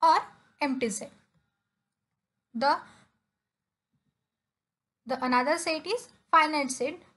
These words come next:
which means the set contains countable elements. Okay,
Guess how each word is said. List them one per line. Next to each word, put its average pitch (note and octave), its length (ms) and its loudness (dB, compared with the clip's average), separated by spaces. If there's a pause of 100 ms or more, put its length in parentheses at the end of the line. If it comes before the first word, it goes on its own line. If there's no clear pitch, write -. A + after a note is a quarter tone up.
(100)
which B3+ 280 -8
means E4+ 500 -6
the C#4 100 -10
set D#4 460 -4
contains C#4+ 680 -4
countable C4+ 520 0 (100)
elements. A#3+ 540 -2 (260)
Okay, C#4+ 340 -8